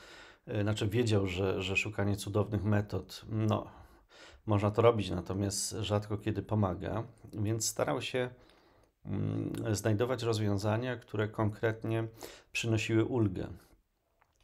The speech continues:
Szukać zasobów, e, szukać, em,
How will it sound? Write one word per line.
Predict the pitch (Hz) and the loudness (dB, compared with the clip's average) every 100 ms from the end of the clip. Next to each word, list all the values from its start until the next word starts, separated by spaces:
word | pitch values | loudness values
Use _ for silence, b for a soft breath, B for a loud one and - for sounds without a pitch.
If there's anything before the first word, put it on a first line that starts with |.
| - 131 | -6 -4
Szukać | - 110 156 101 | -2 -2 -2 -2
zasobów, | 101 98 117 110 104 101 - - - B B B B | 0 4 4 4 2 -2 -6 -20 -20 B B B B
e, | - 101 101 | -2 0 2
szukać, | - 117 107 101 95 - - | 2 0 0 0 0 -4 -4
em, | 101 98 98 98 101 101 | -2 -2 0 0 0 0